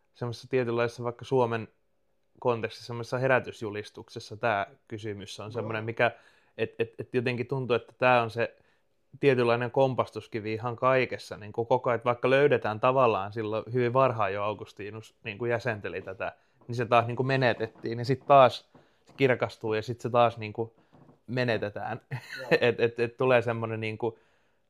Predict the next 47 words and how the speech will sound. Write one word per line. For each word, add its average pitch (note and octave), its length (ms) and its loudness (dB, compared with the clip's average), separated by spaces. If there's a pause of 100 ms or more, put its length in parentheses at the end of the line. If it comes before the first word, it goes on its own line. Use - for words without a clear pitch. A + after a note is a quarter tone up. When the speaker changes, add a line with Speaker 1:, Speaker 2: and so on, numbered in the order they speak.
(380)
Speaker 1:
jotenkin C3+ 240 0
toi C#3 120 6
oli C#3 120 4
mun C#3 60 -2
mielestä C#3 220 -2
hyvin C3+ 280 4
jäsennelty A#2 540 2
tai A2+ 380 2
im-, B2+ 200 -4
imitoitu A2+ 520 -4
sitä - 180 -4
Erasmusta, A2+ 640 -4
että A2+ 140 -10
kyllä A#2 140 -4
siinä B2 120 -4
on, C#3 60 -2
niinku, C3+ 120 -6
pakko C3 480 4
olla, A#2+ 180 4
koska - 260 -6
se C3 40 0
nyt C3+ 140 0
on, D3+ 220 6
on D#3 200 2
vaan C#3+ 200 4
oltava. A2 480 4 (280)
Speaker 2:
Joo. - 60 -20 (100)
Speaker 1:
Et, A#2 180 -2
et, A2+ 180 -2
et, A#2 140 -6
et A2+ 180 -4
jotenkin A#2+ 320 -4
se B2+ 120 -6
tuntuu, B2 280 -2
että A#2 160 -6
se A2+ 100 -8
on A#2 100 -4
siinä A#2 360 -4
semmoisessa A#2 340 -4 (840)
mo-, C3 160 -8
monenlaisessa, B2 580 0
niinku, B2 140 -4
herätysjulistuksessa A#2 1120 -2
ja A#2 80 2
herätyskristillisyydessä A2 1700 -6
tavallaan A2 480 -2
se A2+ 160 2